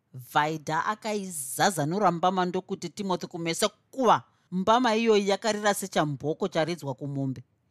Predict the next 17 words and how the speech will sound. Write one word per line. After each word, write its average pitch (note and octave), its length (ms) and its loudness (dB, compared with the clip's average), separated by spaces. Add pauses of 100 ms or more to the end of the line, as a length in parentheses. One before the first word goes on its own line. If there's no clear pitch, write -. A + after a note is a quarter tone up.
(240)
Timothy G#3+ 380 2
akaona G3 420 4
nyenyedzi F#3+ 460 0
kuti F#3 240 -8
n'ai D#3+ 340 -4
n'ai D3+ 320 -4
mumaziso D3 540 0
ake. D#3+ 280 -2 (400)
Kumeso F#3 640 0
kwakaita G#3 580 0
rima. F3+ 340 -4 (340)
Akaramba A#3 460 2
akakubata G3+ 600 2
namaoko F#3 480 0
ese F3 280 -2
ari E3 140 2
maviri. D3+ 540 -2